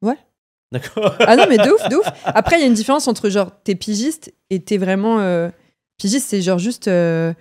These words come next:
Speaker 1: euh, tu vas travailler, par exemple, pour un, pour un, pour un papier, pour un journal,
Speaker 2: Mhm.
Speaker 1: mais, euh, t'as un article par mois, par exemple.
Speaker 2: D'accord.
Speaker 1: Ou deux, et puis à un moment, tu vas piger pour, euh, Le Parisien, puis pour Le Monde, puis pour machin.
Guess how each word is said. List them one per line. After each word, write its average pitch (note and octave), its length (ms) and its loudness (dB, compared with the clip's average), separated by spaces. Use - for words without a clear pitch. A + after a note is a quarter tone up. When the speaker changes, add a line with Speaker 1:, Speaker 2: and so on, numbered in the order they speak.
Speaker 1:
euh, D#3+ 200 -2
tu E3+ 160 -10
vas F3 60 2
travailler, F3 280 -2
par F3 120 -4
exemple, F3 260 -4
pour F3 120 -6
un, D#3+ 200 -6
pour E3+ 200 -10
un, D#3+ 460 -6
pour E3+ 120 -10
un E3 60 -4
papier, - 300 -2
pour G#3+ 140 -4
un E3 60 -2
journal, F3 360 -2
Speaker 2:
Mhm. E3 200 -8
Speaker 1:
mais, G3 220 2
euh, E3+ 260 2
t'as G3 340 0
un F#3 140 -2
article F#3 340 -8
par F#3+ 160 -4
mois, G3 140 0
par E3+ 120 -8
exemple. D#3 320 -10
Speaker 2:
D'accord. C#3 480 -4
Speaker 1:
Ou F#3+ 60 4
deux, G#3 360 2
et F#3 120 -2
puis D#3+ 160 -10
à - 20 -4
un E3+ 40 -4
moment, F3+ 180 -6
tu - 140 -14
vas F3 80 -4
piger F3+ 280 -6
pour, F3 240 -6
euh, E3 240 -4
Le F3 100 -6
Parisien, F3+ 480 -4
puis G3+ 140 -12
pour F3 180 -6
Le F3 80 -2
Monde, F#3+ 260 -2
puis F3+ 120 -16
pour F3+ 160 -12
machin. G3+ 400 -6